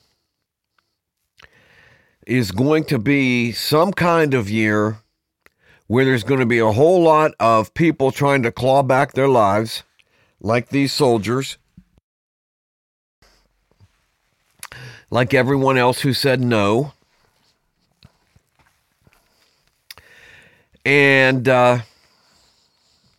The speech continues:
it's going to be the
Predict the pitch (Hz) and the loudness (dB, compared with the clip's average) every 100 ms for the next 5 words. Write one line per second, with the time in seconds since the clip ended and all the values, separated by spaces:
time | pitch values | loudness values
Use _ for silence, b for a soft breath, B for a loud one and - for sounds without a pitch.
0 | _ _ _ _ _ _ _ _ _ _ | _ _ _ _ _ _ _ _ _ _
1 | _ _ _ _ _ _ _ _ _ - | _ _ _ _ _ _ _ _ _ -20
2 | b b b b - 117 - 143 156 147 | b b b b -6 -6 -4 0 0 -2
3 | 123 139 143 139 135 113 120 117 113 | -2 0 0 0 -2 -2 -2 0 -2